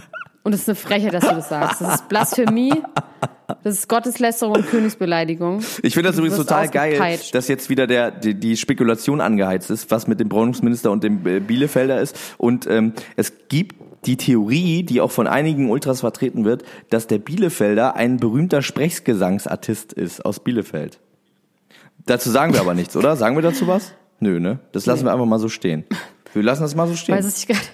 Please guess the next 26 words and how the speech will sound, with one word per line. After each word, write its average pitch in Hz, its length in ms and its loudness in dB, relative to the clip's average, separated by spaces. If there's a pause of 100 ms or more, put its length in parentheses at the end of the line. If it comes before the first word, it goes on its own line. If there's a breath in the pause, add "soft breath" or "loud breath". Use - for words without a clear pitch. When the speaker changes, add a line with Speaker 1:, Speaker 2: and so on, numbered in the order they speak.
(120)
Speaker 2:
<laughs> 415 240 -4
ich 208 140 -2
Speaker 1:
Man 131 100 4
Speaker 2:
seh-, 220 60 0
Speaker 1:
kann 156 180 2
es 247 140 4
Speaker 2:
lese - 20 2
Speaker 1:
nicht 170 60 4
Speaker 2:
grad - 100 2
ein - 60 6
Speaker 1:
wissen. 180 140 -2
Speaker 2:
Bild, 208 180 2 (680 loud breath)
ich 208 160 0
lese 208 220 2
grad 208 160 0
eine 196 120 0
Bildüberschrift. 185 1000 -2
Kann 202 120 0
ich 180 60 -4
die - 60 -8
ganz 185 240 -2
kurz 196 160 -4
vorlesen? 165 500 -2
Speaker 1:
Lies 113 140 -4
mal 120 80 0
vor. 85 320 -4